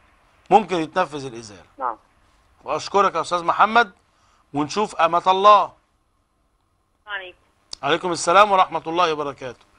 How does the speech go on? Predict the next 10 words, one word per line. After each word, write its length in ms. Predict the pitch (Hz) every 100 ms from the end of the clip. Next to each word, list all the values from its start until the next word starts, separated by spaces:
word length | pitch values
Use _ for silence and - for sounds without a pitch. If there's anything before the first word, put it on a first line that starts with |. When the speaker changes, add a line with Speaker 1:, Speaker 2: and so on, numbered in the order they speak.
| _ _ -
Speaker 3:
ممكن 340 | 220 233 226
أسأل 240 | 233 240 247
حضرتك 300 | 269 269 214
على 120 | 190
حاجة 440 | 160 220 220 220 202
خارج 240 | 247 240 214
ال-، 680 | 226 196 190 185 190 185 180
بس 320 | 190 _ 247
موضوع 340 | 202 180 226
الحلقة؟ 520 | 208 - 247 277 330